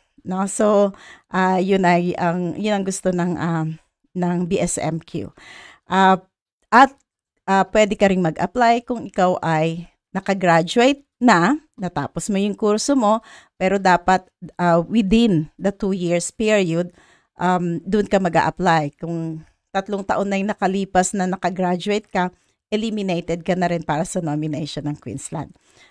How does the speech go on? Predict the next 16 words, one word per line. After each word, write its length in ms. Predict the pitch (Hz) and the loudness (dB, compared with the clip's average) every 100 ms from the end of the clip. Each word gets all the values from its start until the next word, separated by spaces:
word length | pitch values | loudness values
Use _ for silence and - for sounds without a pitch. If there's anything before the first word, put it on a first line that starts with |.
| _ | _
Okay? 380 | 180 190 202 - | -6 0 2 4
At 160 | 214 - _ _ - | 0 -2 _ _ -10
ang 100 | 220 | -6
kagandahan 520 | 254 262 254 226 247 240 | 2 4 6 6 6 2
dito, 440 | 240 214 196 202 _ _ - | 2 4 4 2 _ _ 0
walang 260 | 214 240 233 | 4 4 4
requirement 600 | 240 226 190 185 220 - | 2 6 6 6 2 0
sa 120 | 208 | 0
trabaho 720 | 190 190 139 131 170 190 175 165 _ _ | 0 2 0 0 2 2 2 -6 _ _
yung 160 | 196 196 | -4 0
mga 120 | 190 | 0
P 60 | 190 208 | -2 0
H 200 | 175 175 | 0 -2
D 120 | - 175 | -6 -2
graduate 480 | 180 170 - 175 - | 0 0 -2 -4 -2
natin. 640 | 160 143 - 180 147 143 | -6 -4 0 0 0 -6